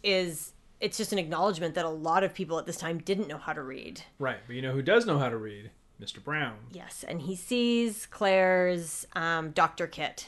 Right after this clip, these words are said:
Speaker 1: that
Speaker 2: Right.
Speaker 1: has Doctor Rawlings'
Speaker 2: Right.
Speaker 1: name on it, and he says, "Let's get out. You don't even get your tonic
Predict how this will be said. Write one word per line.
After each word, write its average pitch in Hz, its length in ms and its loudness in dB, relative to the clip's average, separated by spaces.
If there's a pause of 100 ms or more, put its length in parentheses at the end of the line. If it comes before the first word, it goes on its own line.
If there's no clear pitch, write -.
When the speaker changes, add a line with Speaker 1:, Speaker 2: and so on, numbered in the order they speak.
(120)
Speaker 1:
that 156 160 0
Speaker 2:
Right. 131 180 0
Speaker 1:
has 151 460 -2
Doctor 151 360 -6
Rawlings' 147 920 -4
Speaker 2:
Right. 131 240 -2 (320)
Speaker 1:
name 175 280 4
on 160 200 0
it, 156 360 -4
and 147 160 -8
he 151 200 -8
says, 151 420 -2
"Let's 147 240 -4
get 151 160 -2
out. 226 280 8
You 175 120 0
don't 170 120 0
even 160 260 -4
get 170 240 0
your 160 240 -4
tonic 208 500 4